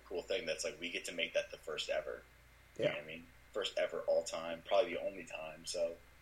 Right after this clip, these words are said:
Speaker 2: Yeah.
Speaker 1: why not make it just, like, berserk?
Speaker 2: Yeah.
Speaker 1: Make it, like, I, I bet there's gonna be a bunch of things this year where it's like, "Hey, look, we just can't, we don't have the ca-, ca-,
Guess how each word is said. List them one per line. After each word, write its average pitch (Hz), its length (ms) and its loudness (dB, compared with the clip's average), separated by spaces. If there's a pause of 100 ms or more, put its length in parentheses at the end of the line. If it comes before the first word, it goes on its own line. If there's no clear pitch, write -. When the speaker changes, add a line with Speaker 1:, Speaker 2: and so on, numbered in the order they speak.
Speaker 2:
Yeah. 85 120 -4 (100)
Speaker 1:
why 90 180 4
not - 280 -8
make 82 240 -2
it 80 100 -4
just, - 260 2
like, 73 220 2 (1200)
berserk? 82 420 0 (420)
Speaker 2:
Yeah. 95 160 4
Speaker 1:
Make - 200 4
it, 85 100 -4 (140)
like, - 160 -4 (500)
I, 123 240 10
I 127 40 8
bet 190 180 8
there's 156 120 6
gonna 139 120 2
be 120 80 4
a - 100 2
bunch 85 220 6
of 85 100 -4
things 80 200 -10
this 78 200 -2
year 82 160 -6
where 69 120 -6
it's - 120 -10
like, - 180 -2
"Hey, 76 220 0
look, - 160 -4
we 85 60 -8
just - 300 -2
can't, 92 300 -2
we 90 80 -8
don't 104 100 0
have 98 80 -4
the - 60 -6
ca-, - 200 -8 (100)
ca-, - 200 2